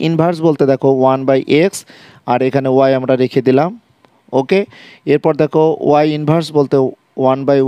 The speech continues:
Y into Z আমরা এখানে লিখে অপরিবর্তন আকারে রাখলাম। জেড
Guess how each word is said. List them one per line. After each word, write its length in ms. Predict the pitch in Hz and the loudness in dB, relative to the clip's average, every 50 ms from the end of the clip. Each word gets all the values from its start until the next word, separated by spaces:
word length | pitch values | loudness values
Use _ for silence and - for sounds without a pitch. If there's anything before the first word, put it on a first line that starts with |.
| 135 135 135 | 2 2 2
Y 20 | 135 131 | 0 -2
into 180 | 131 123 - 135 123 107 | -4 -4 -4 -4 -2 0
Z 20 | 120 127 127 120 123 123 | 0 0 2 2 0 0
আমরা 180 | 120 123 127 127 123 - - - | 2 2 2 2 2 0 -4 -6
এখানে 220 | 120 - 135 127 123 120 120 | -6 -4 -4 -4 -4 -2 -4
লিখে 220 | 120 - - - - _ _ _ _ _ _ _ _ _ _ _ _ _ _ _ _ _ _ _ _ _ _ _ _ _ - 131 135 | -4 -4 -4 -6 -6 _ _ _ _ _ _ _ _ _ _ _ _ _ _ _ _ _ _ _ _ _ _ _ _ _ -2 -2 -2
অপরিবর্তন 460 | 131 - 151 139 135 139 - 139 135 131 | 0 0 -2 0 0 0 0 0 -2 -2
আকারে 200 | 123 - 127 113 120 117 | -2 -2 -2 0 0 0
রাখলাম। 240 | - 131 143 170 196 _ _ - - - - _ _ - 113 117 | 0 0 -2 -2 -2 _ _ -20 -20 -20 -20 _ _ -10 -2 0
জেড 200 | 151 160 160 | 0 0 2